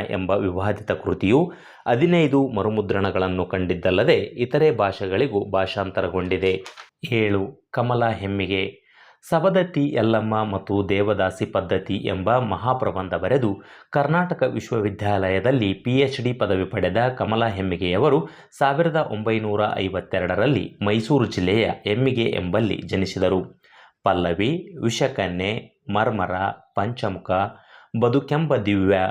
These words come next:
ಇವರ ಕೃತಿಗಳಾಗಿವೆ. ಎಂಟು, ಟಿ ಪಿ ಅಶೋಕ. ಪ್ರಾಧ್ಯಾಪಕರು, ಅಂಕಣ ಬರಹಗಾರರು ಆದ ಟಿ ಪಿ ಅಶೋಕರು ಸಾವಿರದ ಒಂಬೈನೂರ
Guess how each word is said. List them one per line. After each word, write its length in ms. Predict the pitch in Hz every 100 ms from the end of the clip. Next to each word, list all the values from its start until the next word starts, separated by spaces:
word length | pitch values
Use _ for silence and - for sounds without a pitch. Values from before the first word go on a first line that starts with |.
| -
ಇವರ 300 | 95 95 90
ಕೃತಿಗಳಾಗಿವೆ. 800 | 90 95 95 92 90 87 90 90 - _ _ _ _ _ _ -
ಎಂಟು, 560 | 95 92 95 90 - _ _ _ _
ಟಿ 160 | 135 143
ಪಿ 260 | 143 139 -
ಅಶೋಕ. 420 | 98 - 98 85 95 90 - _ _ _ _ -
ಪ್ರಾಧ್ಯಾಪಕರು, 920 | 143 160 151 185 190 117 110 113 123
ಅಂಕಣ 380 | 107 113 120 117
ಬರಹಗಾರರು 960 | 98 95 90 95 92 92 92 92 98
ಆದ 380 | - 87 87 113
ಟಿ 280 | 127 104 98
ಪಿ 220 | - 104
ಅಶೋಕರು 720 | - - 95 - 139 135 135
ಸಾವಿರದ 600 | - 120 123 135 127 131 -
ಒಂಬೈನೂರ 500 | 107 135 147 127